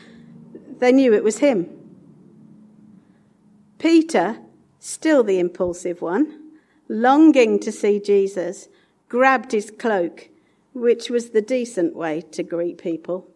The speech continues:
Being properly clothed, it usually is, isn't it? Um,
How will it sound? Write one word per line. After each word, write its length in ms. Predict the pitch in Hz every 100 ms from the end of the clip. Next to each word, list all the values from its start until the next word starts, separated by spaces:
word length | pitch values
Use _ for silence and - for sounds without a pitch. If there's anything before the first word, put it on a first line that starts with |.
| -
Being 260 | 202 185 180
properly 460 | - 190 190 175
clothed, 520 | 175 185 160 170 -
it 160 | 180 165
usually 520 | 202 202 190 170 175
is, 240 | 196 165 196
isn't 260 | 196 180
it? 140 | 180 - - - - - -
Um, 400 | 196 196 208